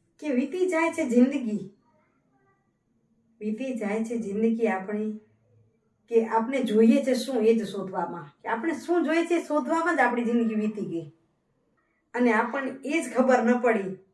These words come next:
કે જે મળ્યું છે એને કરવાનું છે શું. હમ? <laughs> જિંદગીમાં આપણે શોધતા જ રહીએ છીએ કે શું મેળવવું છે અને મળ્યું છે એને શું, અ, કઈ રીતે વાપરવું છે,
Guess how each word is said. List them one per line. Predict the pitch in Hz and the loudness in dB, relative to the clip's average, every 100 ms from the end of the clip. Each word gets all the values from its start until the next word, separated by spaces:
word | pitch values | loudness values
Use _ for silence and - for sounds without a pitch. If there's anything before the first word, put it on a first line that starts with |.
| _ _ _ _ _ _ _ _ _ | _ _ _ _ _ _ _ _ _
કે | 240 | 0
જે | 226 220 262 | 2 6 6
મળ્યું | 247 226 294 302 262 | 8 8 8 4 2
છે | 277 | 2
એને | 254 247 247 | 2 2 2
કરવાનું | 233 226 214 196 190 | 2 2 2 -2 -8
છે | 196 | -10
શું. | 190 202 - - _ _ _ _ _ | -8 -10 -12 -16 _ _ _ _ _
હમ? | 240 330 - - 453 226 | -6 -6 -8 -18 -12 -6
<laughs> | 277 285 - 254 226 | -4 -4 -6 -18 -10
જિંદગીમાં | 226 294 302 262 302 302 | -2 0 0 0 2 2
આપણે | 254 262 | 4 2
શોધતા | 233 - 277 269 - 233 | 2 6 6 6 2 0
જ | 185 | 0
રહીએ | 190 190 185 | -2 -4 -6
છીએ | - 151 - _ _ _ _ _ _ _ _ _ | -8 -12 -14 _ _ _ _ _ _ _ _ _
કે | 285 240 | -8 -2
શું | 349 330 | 0 2
મેળવવું | 294 320 320 254 226 | 6 8 8 6 2
છે | 214 175 139 _ _ _ _ _ _ - | 0 -6 -10 _ _ _ _ _ _ -4
અને | 269 | 2
મળ્યું | 240 233 311 320 | 4 6 4 2
છે | - 302 | 0 0
એને | 262 226 | 0 -2
શું, | - 277 277 277 - - _ _ 220 196 190 - - - - | -2 -2 -2 -4 -12 -18 _ _ -14 -12 -12 -14 -16 -18 -16
અ, | 190 190 196 196 | -10 -6 -6 0
કઈ | 277 | 2
રીતે | 262 240 | 2 4
વાપરવું | 214 214 220 185 175 | 6 6 4 0 -4
છે, | - 180 - | -6 -8 -10